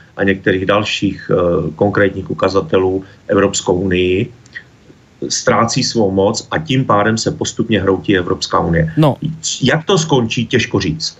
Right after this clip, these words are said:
Speaker 2: No, po týchto vašich slovách už mi začínajú slová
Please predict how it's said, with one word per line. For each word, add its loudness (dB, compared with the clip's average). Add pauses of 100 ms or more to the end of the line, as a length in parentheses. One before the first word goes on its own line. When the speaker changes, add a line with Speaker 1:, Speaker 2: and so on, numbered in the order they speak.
(140)
Speaker 2:
No, 4
po 2
týchto 0
vašich 2
slovách 2
už 2
mi 4
začínajú 2
slová 4